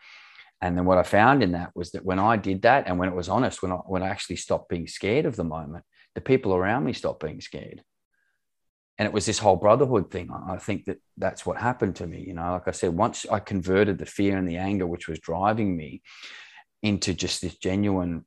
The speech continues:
respect for myself and my abilities, I think I wanted to be a leader. And I think that if I'd had maybe a different life, I think that's what I was destined to be. I believe, you know, I've got leadership qualities that are quite different to most.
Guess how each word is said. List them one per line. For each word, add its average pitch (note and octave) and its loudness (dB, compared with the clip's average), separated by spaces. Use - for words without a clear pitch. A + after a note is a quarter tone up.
respect - 0
for D#3+ -4
myself G2+ -2
and E2+ -2
my F2 -2
abilities, F2+ 2
I - -8
think G2+ 0
I G2 6
wanted G2 0
to F2+ -4
be F#2+ 0
a F#2+ 2
leader. G#2 2
And E2+ -6
I F2 -4
think G#2+ -2
that F#2 0
if G2 -4
I'd G2 6
had F#2+ 0
maybe F#2 0
a F2+ -2
different F2 -8
life, G2+ 4
I F2+ -4
think - -8
that's - -2
what F2 0
I F2 0
was E2+ -6
destined E2 -8
to E2 -8
be. A2 -6
I F2+ -10
believe, F2 -2
you D#2+ -8
know, E2 -10
I've F2 -8
got - -6
leadership E2+ -8
qualities F2+ 0
that E2 -6
are E2 -10
quite F2 -2
different A#2 -6
to - -10
most. E2+ -14